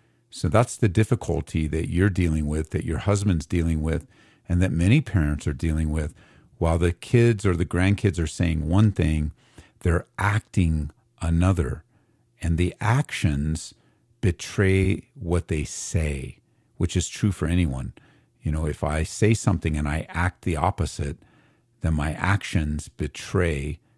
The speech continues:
my words. James would put it this way. Um, he would talk about faith without works is dead. And faith is going to lead to a certain fruitful work. So that if a person says,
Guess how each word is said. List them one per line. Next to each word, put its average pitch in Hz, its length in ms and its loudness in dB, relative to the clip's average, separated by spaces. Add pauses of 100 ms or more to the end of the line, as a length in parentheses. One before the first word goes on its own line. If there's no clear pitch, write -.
(120)
my 73 260 -2
words. 73 760 0 (840)
James 101 440 4
would 87 160 2
put 90 160 -2
it 80 100 -2
this - 260 -2
way. 78 300 -4 (360)
Um, 78 420 -2
he - 180 0
would 92 180 0
talk 87 240 -2
about 80 360 -2 (1300)
faith 98 540 0
without 87 420 0
works 90 380 -2
is 82 200 -4
dead. 80 560 -4 (800)
And 85 220 -2
faith 110 380 4
is 92 140 0
going 92 300 4
to 90 120 -4
lead 92 440 2
to - 160 -4
a 82 80 0
certain 92 720 0
fruitful 95 720 0
work. 90 560 0 (680)
So - 240 -2
that 85 120 0
if 85 120 -4
a 95 60 -2
person 92 480 -2
says, 85 420 -4